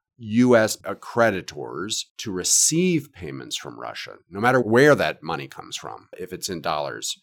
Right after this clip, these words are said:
How is Russia going to handle this? And a little bit of what some of the motivations are involved.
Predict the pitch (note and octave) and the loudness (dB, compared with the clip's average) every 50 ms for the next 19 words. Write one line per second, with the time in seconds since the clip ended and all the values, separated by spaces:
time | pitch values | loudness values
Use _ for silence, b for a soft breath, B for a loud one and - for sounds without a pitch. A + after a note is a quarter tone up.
0 | _ _ _ - - - - A#2 B2+ C3+ C#3 D3+ D3+ A#2+ G2+ F#2+ G#2 G#2 G#2 - | _ _ _ -18 -16 -14 -8 -6 -4 0 2 2 2 2 2 0 0 0 0 -2
1 | - G#2+ G2 F#2 E2 G2 F#2 F2 E2+ D2+ C#2 - - G2 F#2+ F2 D#2 C2 B1+ A1 | -4 -4 -6 -6 -6 -6 -8 -6 -8 -8 -12 -14 -12 -8 -8 -6 -6 -8 -10 -14
2 | G1+ G1+ G1+ - - - - - D2+ B1+ C2+ C2+ C#3 C#3 - _ _ _ _ - | -14 -14 -10 -8 -8 -8 -8 -10 -12 -12 -12 -14 -16 -18 -20 _ _ _ _ -8
3 | - A#2 A#2 B2 C3 C3 B2 A2+ A2+ G#2 F#2 E2+ F#2 G#2 G#2 F#2 - - - G2+ | -4 0 2 4 4 4 4 4 2 0 -2 -4 -4 -4 -4 -4 -6 -8 -8 -8
4 | G2 E2+ F2 E2+ E2+ D#2+ D#2 C#2+ C#2 D2 D2 - - - C2+ - C#2 B1 A#1 G#1+ | -8 -8 -6 -6 -6 -6 -8 -10 -12 -12 -12 -12 -14 -14 -12 -12 -12 -12 -12 -12
5 | A#1+ B1 G#1 G1+ G1+ | -14 -14 -14 -14 -14